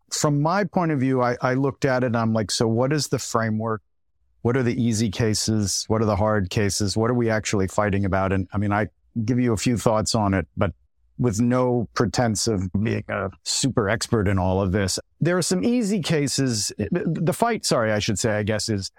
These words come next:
some people who had accounts, uh, on Facebook or Twitter when they were candidates or otherwise before taking governmental positions, and then maintained those accounts thereafter. And they posted in them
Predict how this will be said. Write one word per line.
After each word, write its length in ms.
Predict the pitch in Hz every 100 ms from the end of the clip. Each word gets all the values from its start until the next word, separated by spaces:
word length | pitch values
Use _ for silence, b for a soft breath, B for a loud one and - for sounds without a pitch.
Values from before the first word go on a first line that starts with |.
| B
some 180 | - 139
people 300 | 147 202 165
who 80 | 143
had 480 | 113 143 143 143 117 117
accounts, 640 | - 117 98 98 - - -
uh, 300 | 117 117 -
on 140 | 107
Facebook 340 | 92 110 - 104
or 100 | 101
Twitter 360 | - 107 101 95 _ b -
when 260 | 120 151 160
they 120 | 151
were 140 | 131
candidates 640 | - 147 135 131 117 113 120
or 240 | 117 117
otherwise 400 | 131 127 123 107
before 580 | - 113 - 139 127 120
taking 540 | - 113 104 104 101 -
governmental 480 | 120 104 107 104 98
positions, 600 | - 92 107 104 92 90
and 140 | 107 104
then 180 | 107 110
maintained 640 | 113 101 - 160 156 117
those 240 | 107 98
accounts 680 | 95 - 92 85 - - - _ _ _ _ _
thereafter. 800 | 101 113 110 113 123 113 - 98 113
And 140 | 143
they 80 | 151
posted 560 | - 160 151 - 139
in 220 | 123 120 117
them 320 | 117 117